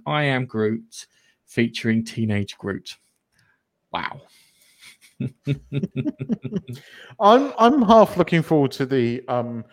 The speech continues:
Speaker 2: Samuel L Jackson series, 'cause I just wanna see what happens next after Spider-Man three. I wanna know what the hell that was all about. So, um, and then I think that's where this series is going. So, um, I'm intrigued by that.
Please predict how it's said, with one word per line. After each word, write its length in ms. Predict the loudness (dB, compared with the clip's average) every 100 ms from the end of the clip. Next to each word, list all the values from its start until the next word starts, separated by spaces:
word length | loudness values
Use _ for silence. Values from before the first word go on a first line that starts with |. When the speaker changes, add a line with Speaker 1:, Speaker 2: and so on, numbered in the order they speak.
| _ _ -6
Speaker 2:
Samuel 460 | 0 2 6 6
L 100 | 6
Jackson 400 | 6 2 2 -6
series, 260 | -2 0 0
'cause 140 | 4
I 60 | 4
just 180 | 4 0
wanna 160 | 2
see 140 | 2 0
what 200 | 0 2
happens 320 | 0 0 4
next 280 | 2 4 2
after 200 | 2 -2
Spider-Man 540 | 0 2 4 2 0
three. 260 | 2 2 4
I 40 |
wanna 220 | 2 0
know 100 | 2
what 140 | 0 0
the 80 | 2
hell 160 | 2
that 180 | 4 0
was 120 | 0
all 160 | -2 0
about. 360 | 2 2 2 -2 -8 -18 -14
So, 520 | 4 8 10 10 8 8
um, 380 | 6 4 -2 0
and 220 | 2 4
then 160 | 4 2
I 100 | -2
think 220 | -2 -4
that's 240 | -4 -6 -4
where 140 | -4
this 260 | -4 -6 -2
series 300 | 0 0 -2
is 120 | 0
going. 440 | 4 4 4 -4
So, 640 | 0 6 6 6 4 0 0
um, 240 | 2 2 0
I'm 100 | 0
intrigued 420 | 0 2 2 4
by 140 | 6
that. 200 | 8 6